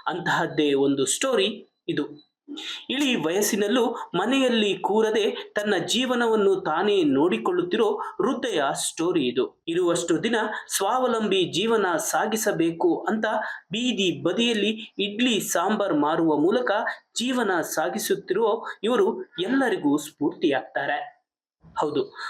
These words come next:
ಒಂದು ಕಾಲದಲ್ಲಿ ಸೇನೆಯಲ್ಲಿ ಅಡ್ಮಿನಿಸ್ಟ್ರೇಷನ್ ಆಫೀಸರ್ ಆಗಿ ಸೇವೆ ಸಲ್ಲಿಸಿರೋ ಎಪ್ಪತ್ತ ಒಂಬತ್ತು ವರ್ಷದ ಈ ವೃದ್ಧೆ ಇದೀಗ ಇಂದೋರ್ನಲ್ಲಿ ಇಡ್ಲಿ ಸಾಂಬಾರ್ ಮಾರಿ ಜೀವನವನ್ನ ಸಾಗಿಸ್ತಿದ್ದಾರೆ. ವೃತ್ತಿಯಿಂದ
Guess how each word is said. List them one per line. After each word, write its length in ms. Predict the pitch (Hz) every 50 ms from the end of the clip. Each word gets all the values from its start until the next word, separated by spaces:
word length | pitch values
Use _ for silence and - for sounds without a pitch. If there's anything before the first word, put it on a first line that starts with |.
| - -
ಒಂದು 260 | 175 202 254 262 262 240
ಕಾಲದಲ್ಲಿ 640 | - 240 220 226 247 247 214 247 220 202 220 220
ಸೇನೆಯಲ್ಲಿ 760 | 220 - - 208 208 233 240 247 233 220 214 208 196 202 208
ಅಡ್ಮಿನಿಸ್ಟ್ರೇಷನ್ 1000 | - - 170 180 185 233 254 254 262 240 - - 214 220 220 214 - 185 175 180 - -
ಆಫೀಸರ್ 560 | 175 180 202 - - 226 214 - 214 202 190
ಆಗಿ 280 | 180 180 175 180 185 180
ಸೇವೆ 360 | 175 - - 165 180 202 196
ಸಲ್ಲಿಸಿರೋ 640 | - - 180 170 165 160 165 - 240 240 - 165 - - - - - _ -
ಎಪ್ಪತ್ತ 480 | 208 214 214 - - 247 247 247 - 190 151 - - -
ಒಂಬತ್ತು 600 | 202 214 220 220 226 220 226 - - 196 170 156
ವರ್ಷದ 340 | 170 170 - - 208 - 185 175 175 180 185
ಈ 180 | 185 180 175
ವೃದ್ಧೆ 640 | 160 165 - 214 - 226 - - - - - - - -
ಇದೀಗ 300 | 202 180 208 214 202 190 175 170 175 170 - -
ಇಂದೋರ್ನಲ್ಲಿ 580 | 202 220 226 254 240 226 180 165 165 220 214 196
ಇಡ್ಲಿ 520 | 262 - - - 196 190 190 233 262 226
ಸಾಂಬಾರ್ 440 | 220 - 160 151 151 156 143 131 127
ಮಾರಿ 380 | 123 139 180 240 233 185 196 175
ಜೀವನವನ್ನ 640 | 160 147 175 226 233 220 170 139 135 117 120 143 -
ಸಾಗಿಸ್ತಿದ್ದಾರೆ. 1000 | - 160 139 143 139 - - - 135 131 135 139 139 135 - - - _ _ _ _ _ _ - - - - - - -
ವೃತ್ತಿಯಿಂದ 580 | - 190 220 220 226 - 233 202 185 202 202